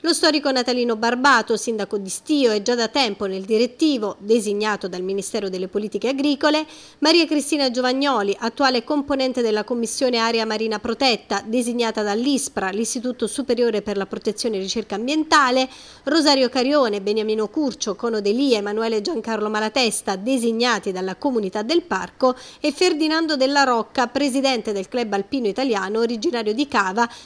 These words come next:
designato dalle associazioni di protezione ambientale.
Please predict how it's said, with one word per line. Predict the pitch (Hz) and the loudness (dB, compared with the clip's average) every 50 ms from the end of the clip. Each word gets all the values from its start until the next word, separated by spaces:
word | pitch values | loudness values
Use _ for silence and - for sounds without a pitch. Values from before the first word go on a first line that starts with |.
| - | -8
designato | - 262 339 294 320 311 285 226 190 185 190 - 220 208 | 2 2 4 4 4 2 0 0 -2 -4 -4 -4 -4 -4
dalle | 202 196 202 208 | -2 -2 -2 -4
associazioni | 214 - - 302 269 294 277 - - 180 190 202 | -4 -4 -4 -2 -2 -2 -4 -4 -4 -4 -4 -4
di | 208 226 | -4 -4
protezione | - 262 254 - 277 - - 302 269 262 | -4 -6 -2 -2 -4 -2 -2 -2 -2 0
ambientale. | 269 277 277 302 294 285 285 262 220 | 0 0 0 0 0 0 0 0 -2